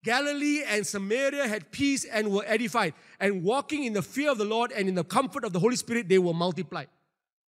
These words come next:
Hallelujah. Seven chapters, no Judea, no Samaria, no nothing but Jerusalem. And just one chapter later, Acts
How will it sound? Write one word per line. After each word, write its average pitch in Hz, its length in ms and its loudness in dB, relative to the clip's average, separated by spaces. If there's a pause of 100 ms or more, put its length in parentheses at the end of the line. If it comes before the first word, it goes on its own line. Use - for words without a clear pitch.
(240)
Hallelujah. 151 1080 0
Seven 202 680 0
chapters, 190 560 -4
no 180 300 2
Judea, 175 600 -2 (220)
no 175 180 0
Samaria, 175 680 -4 (160)
no 165 200 2
nothing 175 600 0
but 156 140 -8
Jerusalem. 175 680 -4 (340)
And 160 300 -2
just 202 560 0
one 185 320 0
chapter 208 320 -8
later, 165 320 -8 (340)
Acts 226 320 -4